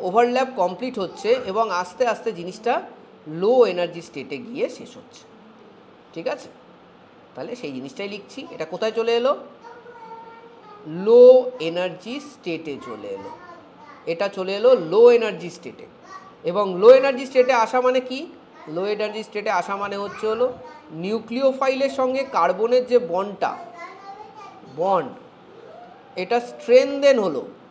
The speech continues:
নিউক্লিওফাইলের সঙ্গে কার্বনের যে বন্ডটা, এটা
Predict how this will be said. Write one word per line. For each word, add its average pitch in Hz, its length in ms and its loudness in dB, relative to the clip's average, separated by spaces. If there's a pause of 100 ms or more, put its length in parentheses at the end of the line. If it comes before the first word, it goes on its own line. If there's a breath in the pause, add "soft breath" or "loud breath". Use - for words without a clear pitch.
নিউক্লিওফাইলের 208 920 -2 (100)
সঙ্গে 190 340 -6 (200)
কার্বনের 190 540 -4 (120)
যে 190 80 -6 (120)
বন্ডটা, 143 480 -8 (920)
এটা 151 260 -8